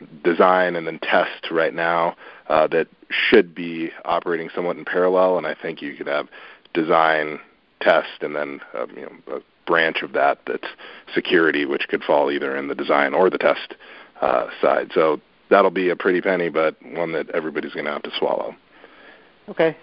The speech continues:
Speaker 2: Again, I disagree, but, uh, you're welcome to your opinion.
Speaker 1: All right. And the last one is, this is the scariest thing of all.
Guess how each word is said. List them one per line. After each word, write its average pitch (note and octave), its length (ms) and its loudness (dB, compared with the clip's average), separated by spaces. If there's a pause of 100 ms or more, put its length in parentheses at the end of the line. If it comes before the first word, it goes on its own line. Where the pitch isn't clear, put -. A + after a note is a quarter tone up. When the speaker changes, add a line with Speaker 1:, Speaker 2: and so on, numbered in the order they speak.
Speaker 2:
Again, C#3 280 2
I C3 80 2
disagree, B2+ 600 -2 (240)
but, A2 160 -2 (100)
uh, A2 120 -2 (100)
you're A#2+ 140 -8
welcome A2 320 -6
to - 60 -12
your A2+ 100 0
opinion. C3+ 320 -4 (640)
Speaker 1:
All D#3+ 120 0
right. D3+ 300 4 (360)
And B2+ 180 8
the B2 60 8
last B2 320 2
one A2 140 2
is, G#2 340 0
this F2+ 180 -2
is F2+ 120 -8
the E2 120 -6 (120)
scariest F2+ 520 -2
thing F2 160 -6
of F2 80 -6
all. C#2 360 -2